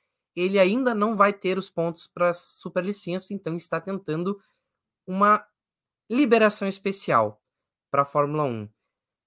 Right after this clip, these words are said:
E está pendente desse fator para chegar lá. E também tem, de-, obviamente, se comenta sobre o Drogovic, de ser reserva da AlphaTauri.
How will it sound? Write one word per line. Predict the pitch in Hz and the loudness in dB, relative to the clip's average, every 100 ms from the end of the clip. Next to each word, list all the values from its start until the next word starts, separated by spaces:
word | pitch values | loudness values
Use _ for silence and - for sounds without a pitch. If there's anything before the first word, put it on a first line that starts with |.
| - | -10
E | 143 170 165 - | -4 -4 -4 -6
está | 180 - 180 | -6 6 8
pendente | 185 208 202 175 190 214 - | 8 4 0 0 -2 -4 -6
desse | 175 170 214 - 240 | 0 4 6 4 2
fator | 247 247 180 185 208 | 4 4 4 2 2
para | 208 202 | 0 0
chegar | 208 208 233 226 | 0 2 2 6
lá. | 180 143 - _ _ _ _ _ - | 8 8 8 _ _ _ _ _ -12
E | |
também | 156 170 165 190 | -4 -2 0 -4
tem, | 208 - 175 175 160 151 - _ _ _ _ | -6 -4 -2 -2 -4 -6 -10 _ _ _ _
de-, | 143 131 127 139 135 117 113 | -18 -16 -8 -8 -8 -16 -14
obviamente, | 123 127 143 156 147 | -8 -4 -2 -2 -4
se | - | -8
comenta | - 190 165 165 165 196 | -2 -2 0 -4 -4 -6
sobre | - 185 208 | -4 -4 -4
o | |
Drogovic, | 202 233 285 226 220 - | -2 0 2 2 0 -2
de | 156 | -6
ser | - 185 | -2 -2
reserva | 190 - 233 196 170 202 247 240 214 214 | -2 2 2 2 6 8 10 8 6 4
da | 190 | 4
AlphaTauri. | 190 208 196 - 123 113 110 | 4 4 4 6 6 4 -2